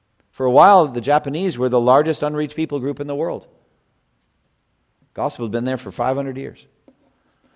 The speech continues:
So, apparent failure of the kingdom. And beyond that is the apparent failure in the lives of individual Christians of Christianity.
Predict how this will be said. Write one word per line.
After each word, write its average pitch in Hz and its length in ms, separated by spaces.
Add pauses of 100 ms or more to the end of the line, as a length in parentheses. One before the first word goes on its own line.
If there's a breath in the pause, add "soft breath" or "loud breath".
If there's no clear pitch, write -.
(240)
So, 139 440
apparent 190 760 (340)
failure 117 720 (580)
of 110 140
the 113 60
kingdom. 90 420 (400)
And 170 320 (140)
beyond 180 420
that 120 400
is 151 440 (720)
the 147 80
apparent 180 420
failure 185 460
in 170 280
the 165 120
lives 180 440
of 165 120
individual 175 420
Christians 151 480
of 131 120
Christianity. 135 680